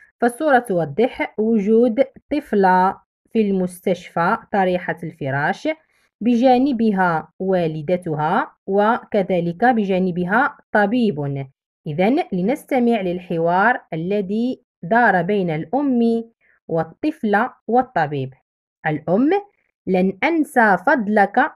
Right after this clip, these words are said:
يا طبيب." فالأم هنا تشكر الطبيب وتخبره بأنها لن تنسى فضله. الطبيب:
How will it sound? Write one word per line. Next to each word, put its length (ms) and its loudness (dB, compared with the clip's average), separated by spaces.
يا 240 4
طبيب." 760 -2
فالأم 480 -2
هنا 480 2
تشكر 420 2
الطبيب 760 0
وتخبره 1040 2
بأنها 840 0
لن 280 -4
تنسى 520 0
فضله. 580 0
الطبيب: 640 0